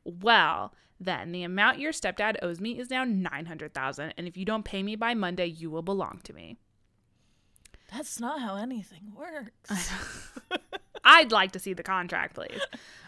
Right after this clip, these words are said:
Speaker 1: Uh, <laughs> Poe goes back to Rumpled Still the next day and gives Tommy this cheap costume jewelry. And Tommy's like, "Great," transforms it into a giant golden penis worth nine hundred thousand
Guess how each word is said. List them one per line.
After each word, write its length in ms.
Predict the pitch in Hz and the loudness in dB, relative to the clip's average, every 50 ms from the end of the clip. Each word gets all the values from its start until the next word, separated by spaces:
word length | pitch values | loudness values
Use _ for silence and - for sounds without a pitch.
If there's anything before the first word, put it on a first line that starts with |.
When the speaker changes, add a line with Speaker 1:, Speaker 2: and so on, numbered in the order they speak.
| - - | -6 0
Speaker 1:
Uh, 160 | - 214 208 - | 2 4 4 6
<laughs> 60 | - - 277 - - 277 269 - - 233 - - - - - - - - - - - _ _ _ _ _ _ _ | 6 6 6 6 4 2 0 0 -4 -10 -10 -12 -16 -16 -16 -16 -16 -18 -20 -20 -20 _ _ _ _ _ _ _
Poe 240 | - 277 311 320 349 | 2 4 6 6 6
goes 240 | 349 392 381 370 - | 6 4 2 2 2
back 280 | - 247 233 240 - - | 4 4 4 4 2 -2
to 320 | - 247 240 226 226 202 - | -2 -2 0 0 -2 -2 -4
Rumpled 420 | 185 185 175 180 190 214 226 214 | -4 -6 -4 -2 -2 -4 -4 -4
Still 460 | - - - 180 165 156 160 180 196 | -6 -6 -4 -4 -2 -2 -2 -2 -2
the 140 | 208 196 208 | -2 -2 -2
next 260 | 196 190 196 208 - - 196 180 | 0 -2 -2 -2 -4 -8 -6 -4
day 480 | 190 175 165 156 151 151 156 151 - - | -2 -2 0 0 -2 -2 -4 -6 -4 -4
and 380 | - 175 165 165 165 170 180 175 | -4 -2 -2 -2 -4 -6 -6 -4
gives 280 | 196 202 202 190 185 | -2 -2 -2 -2 -4
Tommy 440 | - - 185 170 165 165 160 160 160 | -6 -6 -6 -4 -6 -6 -8 -10 -10
this 240 | 156 160 160 - - | -12 -12 -12 -12 -12
cheap 260 | - - 185 160 - | -10 -10 -10 -10 -6
costume 420 | - 196 156 156 - - 165 170 160 | -6 -6 -6 -6 -6 -10 -10 -10 -10
jewelry. 320 | - 135 - - - - | -10 -12 -10 -10 -12 -12
And 80 | - 180 | -12 -10
Tommy's 280 | - 175 170 180 175 | -8 -8 -8 -8 -8
like, 180 | 143 156 175 - | -8 -8 -8 0
"Great," 380 | 226 262 302 277 240 208 - | 6 8 10 10 10 8 6
transforms 560 | - - 269 262 262 - - 247 233 226 208 220 | 2 0 0 0 0 0 0 0 2 2 2 2
it 80 | 214 | 2
into 180 | 220 220 240 233 | 2 2 2 2
a 60 | 214 | 4
giant 360 | 196 190 214 180 190 202 202 196 | 6 6 6 6 6 4 0 -2
golden 280 | 202 190 180 190 202 | -2 -2 0 -2 2
penis 380 | 190 294 339 349 320 302 - - | 4 4 4 6 4 2 2 2
worth 180 | 233 220 233 | 2 0 2
nine 200 | 233 214 190 190 | 2 2 0 0
hundred 260 | 208 - 240 226 185 - | 0 0 0 -2 0 -2
thousand 420 | 247 - 247 214 - - 254 247 | 4 6 6 6 6 2 -2 -4